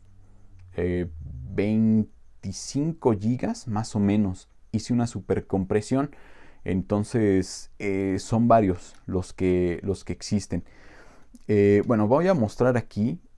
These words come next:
eh, esta parte. De hecho, aquí dice,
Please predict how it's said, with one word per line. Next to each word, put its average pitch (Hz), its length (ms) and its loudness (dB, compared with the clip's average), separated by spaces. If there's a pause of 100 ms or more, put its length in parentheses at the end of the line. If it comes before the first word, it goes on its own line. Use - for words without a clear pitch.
(200)
eh, - 140 -10
esta 104 300 -6
parte. 104 420 0 (380)
De 101 140 4
hecho, 101 220 0
aquí 107 240 -4
dice, 101 960 0